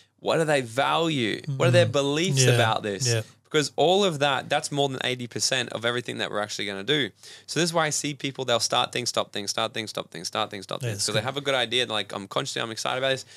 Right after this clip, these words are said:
Speaker 1: but unconsciously they're like, "Nah." Then what happens is we get this confliction, which I, I teach on day three of the Dream Loud Method. It's called the magic pill. Every single person I've taught the magic pill to amplifies their life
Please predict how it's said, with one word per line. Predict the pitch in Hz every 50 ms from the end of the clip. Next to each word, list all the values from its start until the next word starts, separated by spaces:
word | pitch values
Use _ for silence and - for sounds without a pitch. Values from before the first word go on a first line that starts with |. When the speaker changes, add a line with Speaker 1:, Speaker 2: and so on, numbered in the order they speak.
| - - - _ -
Speaker 1:
but | 110 110
unconsciously | 113 110 - - 139 156 151 - 135
they're | 120 113 110
like, | 107 98 - - _ _ -
"Nah." | 101 95 - - - - _ - _ _ _ _
Then | - 120
what | 127 127 127
happens | 139 160 170 180 175 151 120
is | 123 117 113 110 110
we | 117
get | 117 127 120
this | 123 113 -
confliction, | - - 113 110 - - 170 170 - - 113 104
which | 104 104 - -
I, | - 110 113 -
I | - - 101 - _ _ -
teach | - 151 151 -
on | 139 127 113 110 - _ -
day | 120 117 107
three | - - - 123 131 131
of | 123
the | -
Dream | - 113 107
Loud | 107 104 98
Method. | 104 101 98 - 104
It's | 92 -
called | - 104 107
the | 104
magic | 98 101 110 113 120 120 104 -
pill. | - 101 90 - - _ _ _ _ _ _ _ _ _ _ _ _ _ _ _ _ _ _ - - - - - - - _ _ _ _ _ -
Every | 180 220 202 196 185
single | - 180 160 151 135
person | - 135 123 - - 117
I've | 110
taught | - 120 -
the | -
magic | 110 104 104 101 95 -
pill | - 98 101
to | - - 98 135 - _ _ _ _ _ _ _ _ _ _ _ _ _ _ _ _ _ _ _ _ _ _ -
amplifies | 160 165 165 143 147 - - 139 131 131 123
their | 127 120
life | 120 113 110 110 110 -